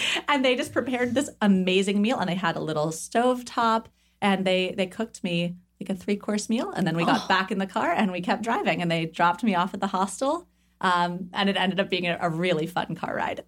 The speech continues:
Speaker 2: <laughs>
Speaker 1: I love that story. I had, um, Jessica Nabongo on recently, who is the first Black woman to visit every country in the world.
Speaker 2: Mm-hmm.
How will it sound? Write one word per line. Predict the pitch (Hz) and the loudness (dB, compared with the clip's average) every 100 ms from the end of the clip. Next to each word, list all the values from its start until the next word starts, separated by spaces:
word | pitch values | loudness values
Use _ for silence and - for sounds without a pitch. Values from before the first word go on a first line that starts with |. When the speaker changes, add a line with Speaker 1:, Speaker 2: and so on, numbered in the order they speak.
| 320 | -6
Speaker 2:
<laughs> | - | -4
Speaker 1:
I | 339 285 | -6 0
love | 277 294 - | 2 0 -4
that | 302 - | -6 -6
story. | - 165 160 156 | -4 -2 0 0
I | 170 | 0
had, | 208 247 | 2 2
um, | 262 233 175 - | 4 2 0 -2
Jessica | 196 - - | -4 -4 -2
Nabongo | 190 170 165 170 185 190 | -2 0 -2 0 2 0
on | - 190 | 0 -2
recently, | 196 202 220 208 226 240 | 0 -2 -4 -2 -2 0
who | 196 | 2
is | 170 | 0
the | 165 | -2
first | 165 165 165 | -2 -2 -2
Black | 156 - | -6 -4
woman | 165 170 165 | -4 -4 -4
to | 165 | -6
visit | 156 165 151 | -6 -6 -6
every | 156 165 | -6 -6
country | 170 170 170 | -6 -8 -6
in | |
the | 165 | -6
world. | 165 160 226 | -4 2 2
Speaker 2:
Mm-hmm. | 233 196 202 | 4 0 0